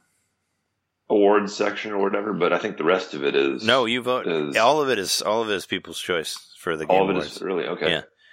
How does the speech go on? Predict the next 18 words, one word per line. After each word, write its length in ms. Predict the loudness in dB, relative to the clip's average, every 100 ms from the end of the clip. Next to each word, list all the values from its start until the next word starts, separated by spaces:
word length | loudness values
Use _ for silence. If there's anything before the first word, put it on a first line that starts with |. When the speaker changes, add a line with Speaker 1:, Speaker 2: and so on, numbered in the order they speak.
| _
Speaker 2:
'Cause 140 | -4 -2
you 100 | -2
can 160 | -4 0
vote 220 | -2 0
for 100 | 0
everything. 460 | 0 -2 -6 -8 -10
So 220 | -2 0
it 80 | 2
is, 200 | 0 0
like, 280 | 0 -2 -2
person 520 | -2 0 -4 -8 -6
voted 320 | -2 -2 -4
for. 340 | -4 -2 -2 -6 _ -20 -20 -14 0
But 100 | 0
as 120 | 0
far 280 | 4 6 6
as, 160 | 2
like, 360 | 2 2 2